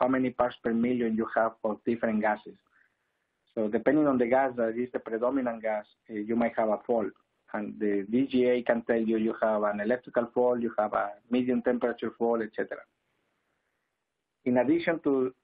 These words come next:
the D G A sample, you can also take a, a, a jar of oil and you send that to the lab as well.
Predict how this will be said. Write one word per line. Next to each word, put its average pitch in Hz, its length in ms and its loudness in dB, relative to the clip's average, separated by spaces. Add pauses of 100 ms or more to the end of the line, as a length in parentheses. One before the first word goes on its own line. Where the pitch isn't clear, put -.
(100)
the 120 160 0
D 135 220 -2
G 143 160 0
A 139 180 0
sample, 139 460 0 (640)
you 131 120 -2
can 131 180 0
also 131 420 0
take 123 240 -2
a, 107 320 -2 (1800)
a, 104 200 -4 (260)
a 107 80 2
jar 120 340 2
of 110 300 -2
oil 127 260 2 (380)
and 110 160 0
you 117 80 2
send 120 240 0
that 117 180 0
to 113 100 0
the 107 120 0
lab 107 240 2
as 107 160 -2
well. 110 200 -2